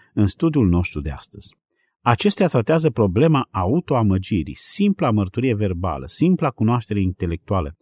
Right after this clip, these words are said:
Este, după cum spune John Stott, un camuflaj pentru neascultare.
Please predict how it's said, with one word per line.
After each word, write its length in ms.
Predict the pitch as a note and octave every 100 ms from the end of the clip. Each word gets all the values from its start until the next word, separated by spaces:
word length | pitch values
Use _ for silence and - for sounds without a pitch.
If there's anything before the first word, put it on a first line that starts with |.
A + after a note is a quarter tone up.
| _ _ _
Este, 280 | A#2 -
după 260 | G#2 G#2 A2
cum 160 | - E3+
spune 320 | - C#3 B2
John 180 | G2+ G#2
Stott, 400 | F#2+ - C#3+ - _ _
un 200 | - G#2+
camuflaj 680 | - A2+ F#2 E2 - C3 B2+ - _
pentru 300 | - G2+ F#2+
neascultare. 720 | D#2+ F2+ E2 - D2 C2+ C2